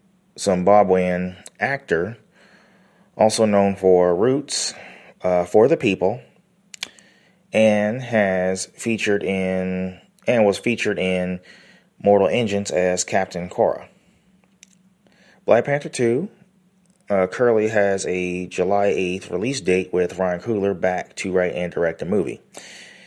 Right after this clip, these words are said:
It, uh, it was also, sorry, it has also,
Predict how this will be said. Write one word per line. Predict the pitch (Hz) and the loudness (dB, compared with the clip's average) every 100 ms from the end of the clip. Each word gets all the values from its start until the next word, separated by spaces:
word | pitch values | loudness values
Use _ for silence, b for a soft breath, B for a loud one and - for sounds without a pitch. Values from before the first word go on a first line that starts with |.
| B B - | B B 0
It, | 107 - - _ _ | 2 2 -2 _ _
uh, | 98 95 90 87 87 87 B B B B | 0 2 2 0 -2 -4 B B B B
it | 117 | 2
was | 110 95 | 2 2
also, | 90 135 139 - 95 87 87 87 87 98 - | 0 -2 -2 0 2 2 0 -2 -8 -14 -2
sorry, | 185 - | 0 2
it | 120 | 2
has | 110 101 | 2 2
also, | 117 - 92 82 87 | 2 2 2 2 -2